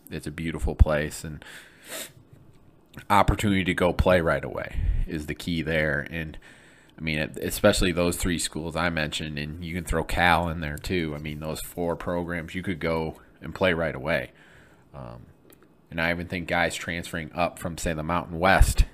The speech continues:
be the same scenario. They'd be able to play right away. There's no reason why they wouldn't be able to. And I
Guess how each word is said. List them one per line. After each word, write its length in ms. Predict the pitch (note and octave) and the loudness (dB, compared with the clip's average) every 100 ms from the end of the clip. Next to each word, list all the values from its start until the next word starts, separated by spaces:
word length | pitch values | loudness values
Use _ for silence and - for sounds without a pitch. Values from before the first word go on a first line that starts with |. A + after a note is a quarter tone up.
| - D#2+ | -6 -8
be 120 | D#2+ | -4
the 120 | D#2+ - | -2 -2
same 240 | F#2+ E2+ | 0 0
scenario. 540 | - D#2+ F2 F2 B1+ | -2 2 4 4 0
They'd 180 | C#2+ D#2+ | -2 -2
be 120 | G#2 | 2
able 200 | F#2 C#2+ | 0 0
to 40 | - | 4
play 180 | - C#2 | 4 4
right 200 | C2+ C#2 | 2 0
away. 340 | C2 C2+ C#2 - - - - - - | -2 -2 -2 -8 -20 -20 -20 -20 -12
There's 160 | D2+ E2 | -8 0
no 100 | F#2 | 2
reason 360 | F2+ F2 F2 | 2 0 0
why 180 | E2 E2 | 0 2
they 80 | E2 | 0
wouldn't 240 | D2+ D#2+ | -2 -4
be 140 | C#2 D2+ | -4 -4
able 180 | D2+ D2 | -6 -6
to. 260 | E2+ D2+ - - - - - - _ - | -6 -6 -8 -20 -20 -20 -20 -20 _ -8
And 220 | E2 D2 | -8 -6
I 280 | - F#2 F2 | -2 0 0